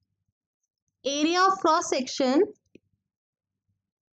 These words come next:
frequency,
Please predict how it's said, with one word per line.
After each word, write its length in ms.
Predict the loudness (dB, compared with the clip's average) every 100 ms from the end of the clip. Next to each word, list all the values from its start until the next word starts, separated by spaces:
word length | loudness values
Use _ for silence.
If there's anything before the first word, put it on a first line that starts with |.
| _ _ _ _ _ _ _ _ _ _ _ _ _ _ _ _ _ _ _ _ _ _ _ _ _ _ _ _ _ _ _ -20 _ -6
frequency, 960 | -4 2 4 6 6 4 0 0 0